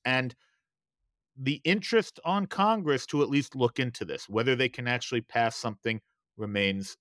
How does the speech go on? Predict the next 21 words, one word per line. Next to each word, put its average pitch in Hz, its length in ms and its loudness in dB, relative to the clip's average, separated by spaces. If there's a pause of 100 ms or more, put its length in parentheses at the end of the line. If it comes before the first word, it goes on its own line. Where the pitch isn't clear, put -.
to 87 100 -14
be 87 100 -4
seen. - 360 -8 (1500)
And 151 180 2
with 156 200 2
that, 165 280 4
we're 147 120 2
out 139 160 2
of 127 60 -4
time 139 340 -4
here 143 240 2
today, 123 300 2
so - 180 -2
I 117 100 4
want 120 240 0
to 123 60 -2
bring 135 420 0
this 117 240 0
really 147 380 2
interesting 127 640 -6
discussion 120 720 -2